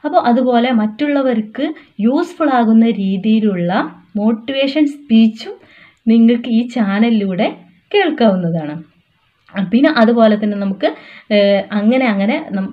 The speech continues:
മറ്റുള്ളവർക്ക് ഉപകാരപ്പെടുന്ന രീതിയിലുള്ള ഒട്ടനവധി വീഡിയോസ് നിങ്ങൾക്ക് ഈ ഒരു ചാനലിലൂടെ കിട്ടും. അത് hundred percentage യെസ്.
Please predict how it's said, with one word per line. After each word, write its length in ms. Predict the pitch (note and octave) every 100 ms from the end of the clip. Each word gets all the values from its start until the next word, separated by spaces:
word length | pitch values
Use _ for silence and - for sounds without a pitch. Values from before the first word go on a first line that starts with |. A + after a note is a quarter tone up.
| G#3
മറ്റുള്ളവർക്ക് 520 | G#3+ G#3+ G#3+ G#3+ B3
ഉപകാരപ്പെടുന്ന 920 | F3+ G#3 A3 A#3 C4 C#4+ B3+ A3 A3
രീതിയിലുള്ള 600 | G#3+ F#3+ F#3 G#3+ A3 G3+
ഒട്ടനവധി 920 | F#3+ F3+ G3+ - _ - E4+ D#4 C4 A#3+
വീഡിയോസ് 640 | A3 G#3+ G#3+ G#3 G#3+ C#4 - - - - -
നിങ്ങൾക്ക് 320 | G#3 G#3+ G#3+
ഈ 140 | A#3 G3+
ഒരു 80 | G#3+
ചാനലിലൂടെ 840 | A3 G#3 F#3+ F#3 F#3 F#3 F#3 G#4 - _ _ _ _
കിട്ടും. 440 | A3 - - B3 F#4 - _ _ F#3+
അത് 120 | G#3
hundred 680 | - A3 A#3 C#4 D4+ D#4 B3+
percentage 720 | A#3 A3+ A3 A3 G#3 G#3 A#3 B4 -
യെസ്. 360 | G3 G3 -